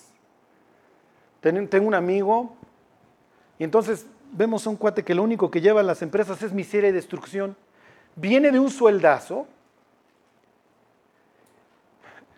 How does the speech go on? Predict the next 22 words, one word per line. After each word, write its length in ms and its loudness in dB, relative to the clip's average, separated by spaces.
El 120 0
cuate 300 2
no 140 2
tiene 240 0
la 100 4
más 320 -2
mínima 540 0
y 60 0
remota 500 2
idea 180 6
de 140 4
nada 400 2
y 80 -4
lo 160 8
contratan 500 -2
en 100 -4
otro 220 -2
lugar 320 0
con 200 0
un 100 2
sueldazo 520 2
igual. 560 0